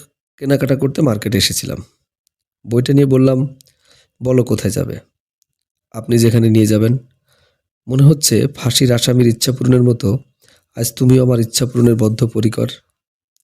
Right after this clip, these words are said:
যা বলুন আর কি। তোমার হাতে সময় আছে তো? রাত এগারোটা অবধি আছে। ছয়টার শোতে সুমিতা সিনেমার টিকিট কেটেছিল। রাতে ওদের বাড়ি খাওয়ার নেমন্তন্নও ছিল। একটু আগে জানলাম,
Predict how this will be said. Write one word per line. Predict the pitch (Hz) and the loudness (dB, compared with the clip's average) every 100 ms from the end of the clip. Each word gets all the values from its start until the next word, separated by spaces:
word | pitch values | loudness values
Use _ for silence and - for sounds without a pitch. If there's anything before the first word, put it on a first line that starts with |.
| _ - | _ -6
যা | 131 135 | -4 0
বলুন | 120 113 117 | 2 2 2
আর | 92 | -2
কি। | - 85 - _ _ _ _ _ _ _ _ _ _ _ | -6 -16 -16 _ _ _ _ _ _ _ _ _ _ _
তোমার | 127 139 | -2 0
হাতে | 147 | 2
সময় | 143 135 143 | 0 0 0
আছে | 147 143 | 0 -2
তো? | 143 110 123 _ _ _ _ _ _ _ _ _ _ _ _ - | -4 -8 -10 _ _ _ _ _ _ _ _ _ _ _ _ -10
রাত | 135 - | -8 -8
এগারোটা | - 139 156 151 151 | -4 -2 0 0 0
অবধি | 143 139 117 | 0 0 2
আছে। | 98 - 87 - _ _ _ _ _ _ _ - | 0 -4 -6 -14 _ _ _ _ _ _ _ -4
ছয়টার | - 113 117 | -2 0 0
শোতে | 139 - 147 139 113 170 - _ _ _ _ _ | 0 0 0 0 0 -2 -12 _ _ _ _ _
সুমিতা | - - 131 131 | -6 0 2 2
সিনেমার | 139 131 127 123 | 0 2 2 0
টিকিট | 117 117 | -2 -2
কেটেছিল। | - 110 117 131 92 - _ _ _ _ | -2 -6 -6 -8 -10 -14 _ _ _ _
রাতে | 110 113 123 | -6 -2 0
ওদের | 120 123 | 0 2
বাড়ি | 120 117 | 0 -2
খাওয়ার | - 117 | -2 0
নেমন্তন্নও | 117 110 110 117 135 | 2 2 0 0 2
ছিল। | 147 127 110 143 _ _ _ _ _ _ - | 2 0 -2 -4 _ _ _ _ _ _ -16
একটু | 139 - | -10 -2
আগে | 143 143 | 0 2
জানলাম, | 131 131 131 135 | 0 0 0 -2